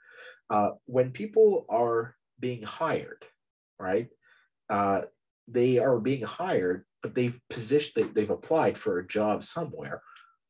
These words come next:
but they've taken the best option possible, right? And the employers who will hire them, if they really need that employee, they have to offer a competitive wage,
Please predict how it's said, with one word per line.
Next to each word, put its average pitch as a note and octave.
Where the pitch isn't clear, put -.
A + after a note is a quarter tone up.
but B2
they've B2
taken E3+
the A2
best -
option G2+
possible, -
right? C3
And E3+
the C3+
employers A3+
who D3
will A#2+
hire F3
them, F2+
if A2
they C3+
really G#3+
need A3
that C3+
employee, B2+
they B2+
have A3+
to F#3+
offer C#3
a A2+
competitive A2
wage, -